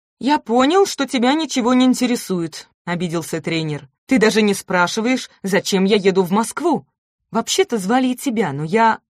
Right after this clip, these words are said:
отговорился, сказав, что ты не можешь прерывать тренировки. Просто наши лохи в Федерации поздно спохватились.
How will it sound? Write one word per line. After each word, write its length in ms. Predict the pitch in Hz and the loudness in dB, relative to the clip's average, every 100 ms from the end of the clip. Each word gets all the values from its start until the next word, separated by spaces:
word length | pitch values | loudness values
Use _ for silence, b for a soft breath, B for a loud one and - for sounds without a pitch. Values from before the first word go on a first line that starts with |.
| _ | _
отговорился, 880 | 208 185 202 208 262 311 226 - 143 | -8 -2 -2 0 0 0 -4 -6 -12
сказав, 520 | - 165 165 220 - b b b | -8 -6 -2 -2 -2 b b b
что 160 | - 220 | -6 -2
ты 120 | 226 | 0
не 100 | 240 | 2
можешь 420 | 302 285 185 151 | 2 0 -2 -8
прерывать 580 | - 190 190 196 190 - | -2 0 2 0 -2 -4
тренировки. 720 | 180 202 233 220 139 - - _ _ _ _ _ _ _ - | -4 -2 0 -2 -4 -12 -20 _ _ _ _ _ _ _ -8
Просто 340 | 165 175 180 | -6 -4 -2
наши 300 | 185 175 - | -2 -2 -2
лохи 340 | 180 214 202 | 2 2 0
в 60 | 190 | -6
Федерации 680 | - 165 175 202 208 - 160 | -8 -6 -2 -2 -4 -6 -6
поздно 320 | 190 180 165 | -4 -4 -4
спохватились. 880 | 156 - - 175 175 156 131 - | -10 -10 -4 -4 -4 -8 -10 -14